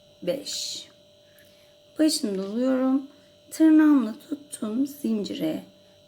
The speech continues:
batırıp ikili trabzan yapıyorum. Şu şekilde.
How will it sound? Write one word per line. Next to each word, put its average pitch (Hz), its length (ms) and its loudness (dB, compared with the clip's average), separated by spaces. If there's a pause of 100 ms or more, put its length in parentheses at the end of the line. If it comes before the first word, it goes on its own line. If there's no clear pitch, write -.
(140)
batırıp 214 520 -6 (400)
ikili 220 300 -12
trabzan 175 460 -8
yapıyorum. - 480 -12 (2250)
Şu - 160 -16
şekilde. - 500 -18